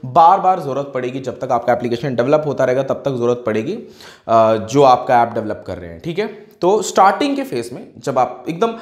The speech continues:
अ, जब आपका एप्लीकेशन आपने just एडवांस पेमेंट किया, उस टाइम ये तीन चीज़ की ज़रूरत पड़ती है, एप्लीकेशन का नेम, एप्लीकेशन का लोगो, एक एक्टिव Gmail आईडी पासवर्ड स्टार्टिंग में, ठीक है। अब डॉक्यूमेंट की ज़रूरत कहाँ पड़ेगी? अगर तो आपका एप्लीकेशन बिल्कुल फ्री एप्लीकेशन, आप फ्री में कंटेंट प्रोवाइड कर रहे हो, आप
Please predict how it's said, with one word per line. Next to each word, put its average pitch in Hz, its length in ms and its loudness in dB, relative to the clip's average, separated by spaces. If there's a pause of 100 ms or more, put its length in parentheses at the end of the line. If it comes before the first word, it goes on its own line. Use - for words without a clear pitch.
(220)
अ, 131 140 4
जब 147 160 2
आपका 143 200 4
एप्लीकेशन 139 420 -4
आपने 131 300 -6
just 139 280 -6
एडवांस 123 300 -2
पेमेंट 127 240 -6
किया, 147 100 0
उस 185 280 -2
टाइम 214 180 2
ये 165 180 -2
तीन 156 220 -6
चीज़ 147 140 -8
की 143 60 -8
ज़रूरत 123 220 -2
पड़ती 113 220 -4
है, - 100 -2
एप्लीकेशन 120 440 -6
का 120 80 -4
नेम, 143 220 -4
एप्लीकेशन 113 440 -8
का 113 100 -4
लोगो, 131 320 0
एक 135 160 -4
एक्टिव - 320 -10
Gmail 101 280 -8
आईडी 95 180 -6
पासवर्ड - 520 -14
स्टार्टिंग 123 480 0
में, - 60 -20 (140)
ठीक 175 120 -4
है। 240 120 -4 (460)
अब 190 240 0
डॉक्यूमेंट 226 560 2
की 294 80 -4
ज़रूरत 226 320 0
कहाँ 214 180 -6
पड़ेगी? 190 300 -6
अगर 214 280 0
तो 240 120 -2
आपका 208 240 0
एप्लीकेशन 196 440 -6
बिल्कुल 180 180 -6
फ्री 180 200 -4
एप्लीकेशन, 160 440 -4
आप 156 80 -6
फ्री 160 140 -8
में 156 100 -6
कंटेंट 151 300 -4
प्रोवाइड 139 300 -2
कर 147 140 -2
रहे 156 100 0
हो, 151 60 0
आप 170 380 2